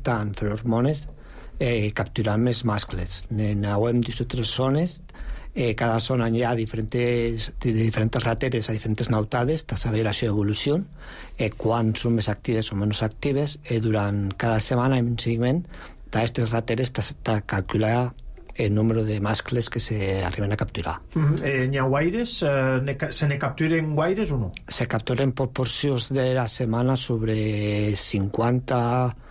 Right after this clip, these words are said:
Speaker 1: eh, lo màxim cent, setanta.
Speaker 2: Mhm. I quina era la zona més, eh, afectada? Vosaltres ja ho heu dit, eh, aquests dius,
Speaker 1: No.
Speaker 2: tres punts de control, més hi ha vera zona que sigui més afectada que, que d'altra, no sé, per a la seva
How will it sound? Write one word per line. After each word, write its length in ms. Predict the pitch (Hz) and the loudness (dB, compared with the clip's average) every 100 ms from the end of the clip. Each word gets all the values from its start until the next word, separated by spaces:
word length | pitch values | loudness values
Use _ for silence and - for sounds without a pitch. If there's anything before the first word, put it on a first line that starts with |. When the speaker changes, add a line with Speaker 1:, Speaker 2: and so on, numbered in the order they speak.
| - - - - - | -18 -18 -18 -16 -12
Speaker 1:
eh, 80 | - - - | -12 -10 -2
lo 160 | 120 | 2
màxim 640 | 113 123 - 143 135 131 120 | 4 2 0 2 4 4 2
cent, 180 | - 107 - 135 | 0 -4 -4 -6
setanta. 500 | - - 85 - - - | -4 -4 -4 -6 -10 -2
Speaker 2:
Mhm. 260 | 165 143 139 | 0 0 0
I 80 | 131 | -2
quina 200 | 160 165 | 0 2
era 200 | 160 139 | 2 2
la 20 | |
zona 240 | 123 131 120 | 2 2 2
més, 340 | 123 - - | 0 0 0
eh, 40 | |
afectada? 1400 | 135 127 127 123 123 135 - 135 120 117 117 117 113 113 | 2 2 2 0 -2 -4 -2 0 2 2 2 2 2 0
Vosaltres 380 | 113 123 127 127 | 0 2 2 2
ja 40 | |
ho 80 | 123 | 0
heu 60 | 123 | 0
dit, 360 | 120 120 - 131 | 0 -2 0 2
eh, 180 | 123 120 | 2 2
aquests 240 | 120 - | 0 0
dius, 300 | 127 120 120 | 2 2 2
Speaker 1:
No. 120 | 127 | 2
Speaker 2:
tres 160 | 131 123 | 0 -2
punts 220 | 139 135 | -4 -2
de 100 | 139 | 0
control, 320 | 147 143 160 | 0 2 2
més 200 | 156 156 - - - 131 127 | 2 -2 -4 -14 -8 -2 2
hi 80 | 131 | 2
ha 120 | 135 | 2
vera 320 | 143 185 185 | 2 2 2
zona 280 | 135 143 175 | 2 0 0
que 100 | 143 | -2
sigui 260 | - 139 139 | 0 0 2
més 400 | 127 131 135 131 | 2 2 2 0
afectada 540 | 127 131 - 123 127 123 | 0 -2 0 0 2 0
que, 180 | 127 120 | 0 0
que 100 | 123 | 2
d'altra, 280 | 120 131 147 | 2 0 -2
no 60 | |
sé, 160 | 139 135 | 0 0
per 140 | 127 | 0
a 40 | 113 | 0
la 40 | |
seva 300 | - 123 | 2 0